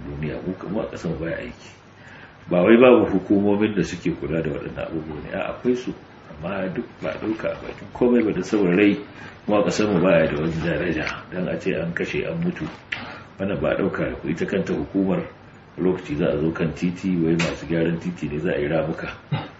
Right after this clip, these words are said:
Wai faci za a yi, sai a yi ramuka, sai ya sati biyu, uku, wani wata ɗaya. Ana faɗawa cikin wannan ramukan, tayoyi na fashewa,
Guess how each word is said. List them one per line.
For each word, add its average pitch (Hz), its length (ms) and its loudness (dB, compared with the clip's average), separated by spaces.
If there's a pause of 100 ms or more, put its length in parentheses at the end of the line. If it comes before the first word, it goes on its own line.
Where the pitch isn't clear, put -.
(680)
Wai 82 140 4
faci 92 380 2
za 76 120 2
a 67 60 2
yi, 65 60 2
sai 98 160 2
a 80 100 4
yi 80 60 2
ramuka, 85 380 4
sai 85 140 0
ya 73 80 0
sati 80 340 0
biyu, 85 240 2
uku, 82 220 -2
wani 82 200 2
wata 175 280 2
ɗaya. - 560 4 (600)
Ana 92 280 4
faɗawa 90 540 4
cikin 90 220 -2
wannan 85 220 2
ramukan, 85 400 2
tayoyi 90 280 4
na 85 140 2
fashewa, 80 500 0